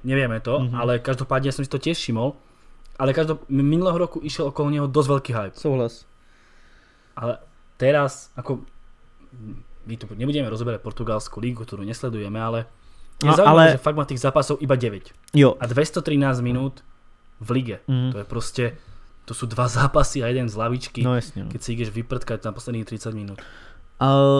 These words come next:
Speaker 2: jedna věc, pokud někdo sledujete portugalskou ligu, tak nám napište, mohli bychom udělat podcast a zmínil bych tam jak Getsona, tak i Bruna, o který se řeší do United, takže pokud někdo pravidelně sledujete portugalskou ligu,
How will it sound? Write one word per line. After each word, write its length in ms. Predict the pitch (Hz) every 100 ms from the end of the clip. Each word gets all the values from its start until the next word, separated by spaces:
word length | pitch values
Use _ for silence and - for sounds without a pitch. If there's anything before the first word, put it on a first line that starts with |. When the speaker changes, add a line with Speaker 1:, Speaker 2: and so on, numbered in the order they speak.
| 139
Speaker 2:
jedna 200 | 156 208
věc, 180 | 147
pokud 200 | - 135 151
někdo 180 | 147 147
sledujete 320 | 156 139 139
portugalskou 540 | 143 135 131 131 -
ligu, 180 | 131 127
tak 140 | 127
nám 120 | 135 131
napište, 500 | 123 135 - 127 127 -
mohli 200 | 131 131
bychom 240 | 123 - 123
udělat 300 | 123 120 123
podcast 540 | - 117 120 107 - -
a 120 | 117
zmínil 400 | 113 117 110 110
bych 160 | 107 -
tam 460 | 104 98 101 101 - - - - - - -
jak 240 | 120 123
Getsona, 540 | 120 127 - 120 107 110 -
tak 200 | 110 -
i 60 |
Bruna, 320 | 120 117 117 107
o 80 |
který 360 | 110 - - 110
se 140 | -
řeší 220 | 117 110 113
do 100 | 113
United, 540 | 123 123 113 107 -
takže 260 | - 110 113
pokud 300 | - 127 120
někdo 340 | 120 120 120
pravidelně 580 | - 123 123 147 131 123
sledujete 380 | - 120 117 117
portugalskou 680 | 123 117 123 120 113 - 113
ligu, 340 | 110 117 127